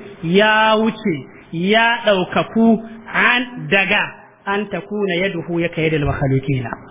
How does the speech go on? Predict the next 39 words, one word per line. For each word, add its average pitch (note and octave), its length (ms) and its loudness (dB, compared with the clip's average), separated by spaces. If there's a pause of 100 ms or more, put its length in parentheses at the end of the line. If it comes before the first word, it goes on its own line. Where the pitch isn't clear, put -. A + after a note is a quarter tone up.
(500)
Kasa, B3+ 380 0
ta, A3+ 140 0
wai A#3 200 6
hannu A#3+ 340 2
ne A#3+ 120 2
ta G#3 120 -2
zan G3+ 140 0
irin G3+ 260 2
hannun G3 380 2
mahaluk-, E3 380 2
mahalukai. D3 580 0 (300)
Allah B3 240 2
ya G3 80 2
wuce G3 180 0
haka D#3+ 240 0
nan. C3 120 -8 (220)
Har - 160 0
a B3+ 140 2
ce B3 140 -2
Allah A3+ 260 2
na F#3 100 0
da E3+ 100 0
hannu, F3+ 280 0 (260)
har C#4 260 -2
sai D#4 180 0
ka A3 140 -2
kama B3+ 380 0
imajinin G#3 500 2
irin G3 200 0
hannunka, E3 360 0
subhanallah. C#3+ 680 -4 (380)
Allah A3+ 260 4
ya F3+ 120 2
wuce F3+ 180 0
haka D3+ 260 0
nan. C3+ 120 -6 (220)
Ai, E4+ 200 2
wanda F4 260 4
ka C#4+ 140 0